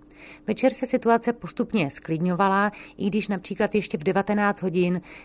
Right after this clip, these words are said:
byli hasiči v terénu u dvě stě devadesáti šesti událostí. Nejčastěji hasiči vyjížděli k odstraňování popadaných stromů a větví,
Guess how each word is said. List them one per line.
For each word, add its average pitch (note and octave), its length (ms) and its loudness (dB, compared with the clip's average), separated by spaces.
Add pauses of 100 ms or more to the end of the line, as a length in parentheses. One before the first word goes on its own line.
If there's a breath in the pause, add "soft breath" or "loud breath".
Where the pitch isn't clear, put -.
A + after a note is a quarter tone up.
byli G3+ 220 4
hasiči F#3+ 420 -2
v - 60 -12
terénu F#3 440 4
u F3+ 140 -2
dvě E3+ 220 4
stě - 180 0
devadesáti F3+ 560 2
šesti - 320 -4
událostí. D3 720 0 (1500 loud breath)
Nejčastěji A#3 520 4
hasiči F#3 380 -2
vyjížděli G#3+ 440 4
k - 60 -4
odstraňování G#3 640 2
popadaných G#3 540 0
stromů G3 400 2
a G3 60 6
větví, D#3+ 520 0